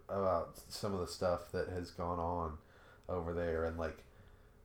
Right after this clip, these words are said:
the reason that we even got an Xbox Slim controller on the O G Xbox was because Japan was not having the Duke. They were not about that big, bulky shit in their tiny, cramped Tokyo apartment. So, like,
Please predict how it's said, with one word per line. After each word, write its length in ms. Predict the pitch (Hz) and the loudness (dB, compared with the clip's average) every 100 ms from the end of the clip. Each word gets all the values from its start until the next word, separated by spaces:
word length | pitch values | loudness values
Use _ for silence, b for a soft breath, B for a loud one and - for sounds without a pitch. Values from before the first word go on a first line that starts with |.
| - | -2
the 120 | 113 | 2
reason 600 | 113 110 117 160 190 160 | 2 2 0 2 2 4
that 140 | 123 101 | 2 0
we 100 | 117 | 0
even 420 | 110 127 117 95 | 2 2 2 0
got 360 | 95 107 143 101 | 6 10 10 10
an 60 | 98 | 4
Xbox 720 | 95 101 - 104 98 - - - - - | 0 -2 2 4 4 0 -10 -14 -18 -8
Slim 460 | - - 113 120 | -4 0 2 2
controller 520 | 123 98 - 95 92 90 | 0 -2 2 4 4 2
on 120 | 87 | 2
the 80 | 87 | 0
O 160 | 92 98 | 0 0
G 160 | 95 | 2
Xbox 640 | 95 95 - 92 82 80 - b b b b b - | 2 0 0 2 2 0 -6 b b b b b -6
was 160 | 113 113 | -2 0
because 400 | 120 - 113 98 | 0 4 4 4
Japan 500 | 107 - 110 131 127 | 0 -2 0 0 2
was 180 | 98 90 | 2 0
not 640 | 92 87 95 113 120 - - - - | 0 4 8 8 6 2 -14 -18 0
having 580 | 107 95 87 76 78 78 | 4 6 4 0 -4 -6
the 80 | |
Duke. 400 | 82 90 73 - - - | -4 -4 -6 -8 -10 0
They 120 | 98 | 2
were 300 | 92 85 80 80 82 | 2 0 -2 -6 -2
not 300 | 82 - 120 | 2 6 6
about 300 | 107 101 87 | 8 6 6
that 340 | 87 - - | 4 2 0
big, 300 | - 95 90 | 2 2 2
bulky 340 | 92 90 - 95 | 0 0 0 -4
shit 380 | - 95 87 80 | -4 -2 -2 -2
in 140 | 82 | -6
their 340 | 85 82 78 - B B B | -4 -2 -2 -6 B B B
tiny, 300 | - 95 92 | -2 0 0
cramped 460 | 92 98 92 87 - | -2 -2 -2 -4 -2
Tokyo 420 | 104 92 95 90 | 0 2 2 0
apartment. 520 | 90 92 82 76 78 | 2 2 2 0 -6
So, 340 | - 98 87 82 | -4 0 2 2
like, 240 | 80 78 | 2 0